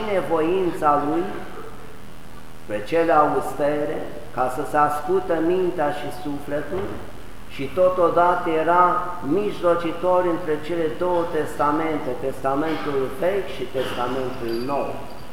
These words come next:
Era încins cu brâu din piele de dobitoc, nu cu o funie sau cu alt fel de brâu.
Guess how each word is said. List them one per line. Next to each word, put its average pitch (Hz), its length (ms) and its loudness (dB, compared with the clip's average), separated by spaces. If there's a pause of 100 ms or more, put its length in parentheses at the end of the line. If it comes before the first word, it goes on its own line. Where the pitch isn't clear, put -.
(1300)
Era 170 180 8 (140)
încins 202 440 2 (120)
cu 165 80 -2 (120)
brâu 196 320 4 (280)
din 139 280 -2
piele 180 400 4
de 156 180 0
dobitoc, 151 600 2 (800)
nu 240 100 0 (120)
cu 175 60 4
o 156 100 6 (120)
funie 110 540 -2 (460)
sau 139 120 4 (120)
cu 139 60 0
alt 139 320 6
fel 123 240 2
de 113 80 0 (100)
brâu. 104 260 -4